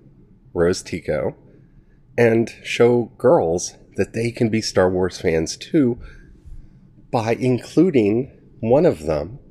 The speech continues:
in the story. Yeah, that sounds cynical, doesn't it?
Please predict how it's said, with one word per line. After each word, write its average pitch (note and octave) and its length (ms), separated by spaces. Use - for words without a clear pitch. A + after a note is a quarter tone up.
in F#2+ 260
the A2+ 100
story. - 680
Yeah, E3+ 200
that F#3+ 200
sounds G#3+ 260
cynical, A3+ 460
doesn't G#2+ 320
it? - 140